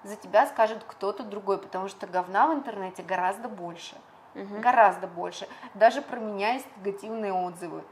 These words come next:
Speaker 2: Да, я, кстати, вот хотела спросить. Многих людей от публичности останавливает, э, что будут разоблачения, там.
Speaker 1: Обязательно.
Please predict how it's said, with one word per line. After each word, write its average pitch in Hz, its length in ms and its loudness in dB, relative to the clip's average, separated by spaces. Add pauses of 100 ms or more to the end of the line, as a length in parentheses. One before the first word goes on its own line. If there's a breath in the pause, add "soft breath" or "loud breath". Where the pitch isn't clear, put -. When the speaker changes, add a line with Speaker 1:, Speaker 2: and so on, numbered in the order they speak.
(140)
Speaker 2:
Да, 202 360 10
я, 202 100 8
кстати, 214 220 0
вот 226 80 0
хотела 240 260 2
спросить. 202 460 -2 (380 loud breath)
Многих 226 260 0
людей 247 280 2
от 247 100 2
публичности 220 500 -4
останавливает, 202 840 2
э, 175 280 -2 (260 loud breath)
что - 160 -10
будут 190 240 -6
разоблачения, 196 1080 2
там. 196 100 4
Speaker 1:
Обязательно. 240 720 6